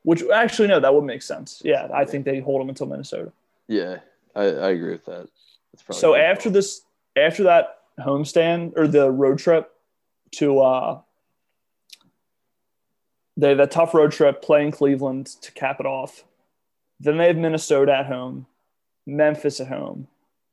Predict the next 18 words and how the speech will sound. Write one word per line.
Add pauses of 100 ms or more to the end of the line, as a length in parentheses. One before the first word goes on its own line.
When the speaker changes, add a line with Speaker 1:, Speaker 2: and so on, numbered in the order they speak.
Speaker 1:
at
Boston,
at
New
Orleans,
at
Oklahoma
City. (1120)
That's
a, (1040)
you
need
to
run
up
some
wins
there